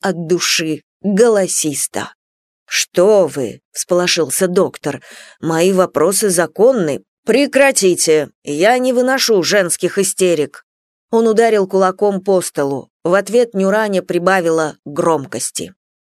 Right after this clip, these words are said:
На шум в кабинет заглянула пожилая медсестра.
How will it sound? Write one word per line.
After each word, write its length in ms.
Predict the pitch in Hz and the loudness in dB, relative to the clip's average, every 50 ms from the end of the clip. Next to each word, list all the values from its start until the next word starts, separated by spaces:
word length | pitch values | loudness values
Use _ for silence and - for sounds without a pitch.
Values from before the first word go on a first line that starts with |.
| _ _ _ _ _ _ _ | _ _ _ _ _ _ _
На 180 | 240 269 277 | 2 2 2
шум 240 | 262 - 339 311 294 | 2 2 0 0 0
в 60 | - | -2
кабинет 480 | - 269 247 226 247 247 277 302 285 214 | -2 -2 0 0 0 2 2 0 0 0
заглянула 640 | 226 214 214 220 226 226 226 240 262 254 233 220 220 _ | 0 0 2 2 2 2 2 0 2 2 0 0 -2 _
пожилая 500 | _ 214 202 190 196 202 202 208 208 202 | _ -2 0 0 0 0 0 0 0 0
медсестра. 640 | 196 185 175 - - 165 - - - 151 143 127 - | 0 -2 -2 -4 -8 -8 -8 -6 -6 -4 -6 -6 -8